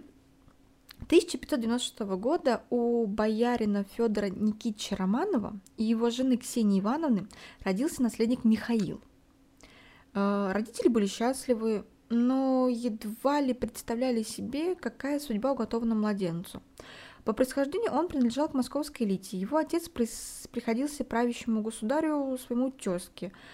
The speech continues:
сыну царя Ивана, двоюродным братом. А в тысяча пятьсот пятьдесят, тысяча пятьсот восемьдесят восьмом или в тысяча пятьсот восемьдесят девятом году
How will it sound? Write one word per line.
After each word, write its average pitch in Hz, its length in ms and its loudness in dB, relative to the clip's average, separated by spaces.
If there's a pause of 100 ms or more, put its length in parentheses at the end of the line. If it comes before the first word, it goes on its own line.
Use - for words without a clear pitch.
(160)
сыну 240 320 2
царя 220 260 0
Ивана, 285 880 4
двоюродным 233 560 2
братом. 151 360 -4 (800)
А 214 300 2
в - 280 -16 (200)
тысяча 302 240 -4
пятьсот 294 360 -4
пятьдесят, 247 440 0
тысяча 269 260 -2
пятьсот 262 260 -4
восемьдесят 254 300 -2
восьмом 220 440 2
или 226 300 2
в - 100 -8
тысяча 262 300 -4
пятьсот - 280 -12
восемьдесят 240 380 0
девятом 185 420 -4
году 269 420 -4